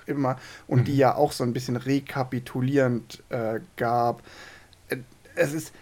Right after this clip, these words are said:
Speaker 1: es hat einfach nur in dem Moment für genau
Speaker 2: <laughs>
Speaker 1: die Zehntelsekunde, die's braucht, dass man so kurz rausgerissen ist, bei mir nicht funktioniert.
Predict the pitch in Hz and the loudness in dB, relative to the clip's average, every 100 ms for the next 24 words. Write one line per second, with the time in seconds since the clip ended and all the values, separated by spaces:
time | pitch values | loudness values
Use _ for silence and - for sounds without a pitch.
0 | - - 123 165 - 170 180 175 151 151 | -12 -8 -2 -2 0 0 4 2 4 0
1 | 131 160 196 165 156 160 190 180 - 151 | 4 4 6 4 6 6 6 2 0 0
2 | 143 156 156 143 156 170 165 165 160 160 | 2 4 4 6 6 6 4 0 -2 0
3 | 156 - _ _ - - 170 202 190 170 | -2 -4 _ _ -14 2 4 6 6 6
4 | 160 156 - 165 185 180 170 156 156 156 | 6 2 6 6 6 6 6 6 -2 -2
5 | - - 135 151 170 165 - 147 143 147 | -12 -2 6 6 6 2 -2 0 0 0
6 | 143 139 139 156 - - 131 151 - 135 | 0 0 -4 -8 -8 0 0 0 -4 -4
7 | 139 135 135 135 - 127 123 127 127 127 | -4 -2 -4 -4 -2 0 2 0 -2 -4
8 | - _ _ _ _ _ _ _ - 135 | -16 _ _ _ _ _ _ _ -6 -4
9 | 127 127 127 123 | -2 0 2 0